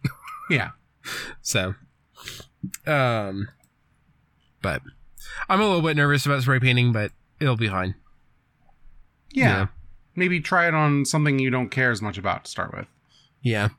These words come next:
Speaker 1: Um, plus, you can just, like, practice with runners and stuff, too.
Speaker 2: Yeah, exactly.
Speaker 1: So, yeah. Um, so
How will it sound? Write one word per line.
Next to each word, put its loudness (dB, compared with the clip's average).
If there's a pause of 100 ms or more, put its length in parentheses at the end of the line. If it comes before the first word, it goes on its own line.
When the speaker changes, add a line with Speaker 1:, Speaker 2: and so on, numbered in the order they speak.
(1120)
Speaker 1:
Um, 2 (1900)
plus, 0
you -2
can 4
just, 2
like, 0
practice -2
with -6 (100)
runners 2
and -2
stuff, -2
too. -2 (160)
Speaker 2:
Yeah, 0
exactly. -6 (920)
Speaker 1:
So, -6
yeah. -6 (1080)
Um, 2 (1400)
so 0